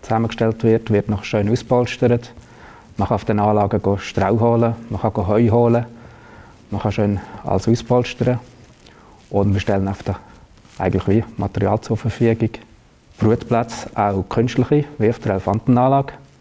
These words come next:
Weil auf der Elefantenanlage, dort wird noch durch das kein Baum geschädigt. Was natürlich auch ist, oder? Die Bäume werden auch geschädigt durch die Nester. Nester können sehr schwer werden,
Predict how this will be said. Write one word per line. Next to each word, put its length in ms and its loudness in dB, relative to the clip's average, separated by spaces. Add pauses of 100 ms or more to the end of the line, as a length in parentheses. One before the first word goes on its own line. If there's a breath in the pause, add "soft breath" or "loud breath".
(220)
Weil 180 2
auf 220 -6
der 100 -2
Elefantenanlage, 840 0 (460 loud breath)
dort 160 0
wird 160 2
noch 160 0 (260)
durch 140 -6
das 360 -2
kein 160 -2
Baum 260 0
geschädigt. 600 -4 (760 loud breath)
Was 180 -2
natürlich 340 0
auch 160 0
ist, 220 0
oder? 220 -2
Die 600 -16
Bäume 200 0
werden 260 -2
auch 60 -2
geschädigt 500 -2
durch 120 0
die 120 0
Nester. 380 -2 (600 loud breath)
Nester 340 -2
können 200 -2
sehr 260 2
schwer 340 -2
werden, 440 0